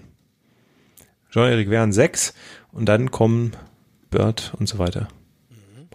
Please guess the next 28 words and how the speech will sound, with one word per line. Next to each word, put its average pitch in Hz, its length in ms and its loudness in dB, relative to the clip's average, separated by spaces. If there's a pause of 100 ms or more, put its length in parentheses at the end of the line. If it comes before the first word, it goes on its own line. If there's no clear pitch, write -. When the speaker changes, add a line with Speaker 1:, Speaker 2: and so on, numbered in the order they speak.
Speaker 1:
Rosenquist. 98 720 -2 (3250)
Speaker 2:
Da - 60 -14
können 160 180 0
wir 190 80 4
ja, 127 140 4
weil 120 120 2
ich - 180 -6 (120)
gerade 127 200 -4
so 123 100 -6
schön 139 240 0
in 123 100 -2
der 117 80 0
Fahrerstatistik 123 800 -6
rumklicke, 113 440 -6
auch 107 180 -10
gleich 117 260 -4
noch - 240 -8 (560)
unser 151 300 6
aller 117 220 2
Lieblingsthema, 113 920 -2
den 101 320 -4
Fanboost, 175 920 -4 (280)
ne? 151 240 -2 (500)
Jetzt - 280 0
so 127 160 4
als 110 220 0
Speaker 1:
Boah. 76 440 -10
Speaker 2:
Überleitung 131 1000 2